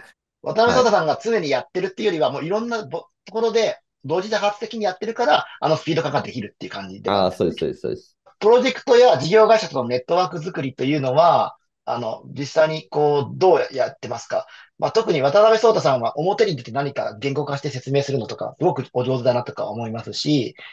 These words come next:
Speaker 1: まあ、だからこそやりやすくなったりするシーンもあるのかなと思っていて、
Speaker 2: うん。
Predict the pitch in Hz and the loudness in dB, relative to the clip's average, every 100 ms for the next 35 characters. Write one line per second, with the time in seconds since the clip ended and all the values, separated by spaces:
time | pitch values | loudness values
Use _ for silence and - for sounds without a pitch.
0 | - - 196 - - 143 254 240 220 226 | -2 0 0 -6 -8 0 4 4 4 2
1 | 220 220 135 - - 131 147 160 165 - | 4 4 4 -2 -4 2 6 6 4 0
2 | 127 143 - 101 123 131 208 165 131 151 | -2 -2 -4 -6 -6 -4 0 2 4 4
3 | 110 - 104 - 98 - - - _ 180 | 2 -8 -10 -10 -12 -6 -6 -6 _ -2
4 | 175 123 - | 2 2 -2